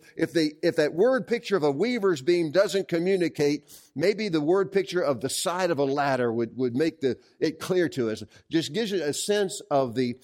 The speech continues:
of the thickness and the diameter of the shaft of that, uh, uh, opponent's spear.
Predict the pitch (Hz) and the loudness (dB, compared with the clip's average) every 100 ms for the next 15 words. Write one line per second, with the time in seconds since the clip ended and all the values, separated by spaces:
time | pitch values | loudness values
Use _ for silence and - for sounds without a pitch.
0 | _ _ 143 131 139 - - 277 _ 135 | _ _ -6 -2 -4 -6 -4 -4 _ -4
1 | 120 113 127 131 127 147 147 - 175 196 | -4 -4 -4 -4 -2 -2 -2 -2 -2 0
2 | 170 - 131 120 127 - - 185 180 120 | -2 -2 -2 -2 -4 -4 -4 -4 -4 -6
3 | 104 - - _ _ _ _ - 143 127 | -8 -14 -20 _ _ _ _ -2 0 2
4 | 147 151 147 - 131 117 120 107 123 117 | 2 0 -4 -6 0 0 0 -2 -4 -2
5 | - - 202 185 160 143 - - - - | -4 -2 0 2 2 -2 -4 -12 -8 -6
6 | - - 165 131 95 - | -6 -8 -6 -4 -4 -10